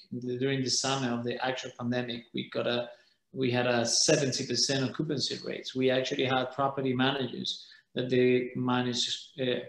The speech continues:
their, their portfolio exclusively in, like, villas in rural areas, and they were in the middle of the pandemic recruiting staff because they were completely full. And now this, this year, we are already seeing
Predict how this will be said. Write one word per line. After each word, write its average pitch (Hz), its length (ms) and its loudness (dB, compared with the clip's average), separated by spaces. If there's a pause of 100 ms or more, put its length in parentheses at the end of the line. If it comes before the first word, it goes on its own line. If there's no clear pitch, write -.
(160)
their, 127 400 -2
their 131 240 2
portfolio 127 500 0
exclusively 123 680 -2
in, 123 360 -4
like, 117 420 -4
villas 120 460 2
in 117 80 -2
rural 120 280 0
areas, 131 460 -2 (260)
and 131 100 0
they 131 60 8
were 135 380 6 (220)
in 156 200 8
the 139 100 0
middle 131 240 2
of 123 80 -2
the 123 80 -6
pandemic 131 880 2
recruiting 127 680 6 (340)
staff - 600 -2
because 123 320 -2
they 123 120 2
were 120 240 4 (520)
completely 120 460 -2
full. 123 420 0 (300)
And 139 240 2
now 127 560 8
this, - 460 0
this 123 260 0
year, 123 380 2
we 127 180 4
are 123 160 4
already 123 340 2
seeing 120 540 2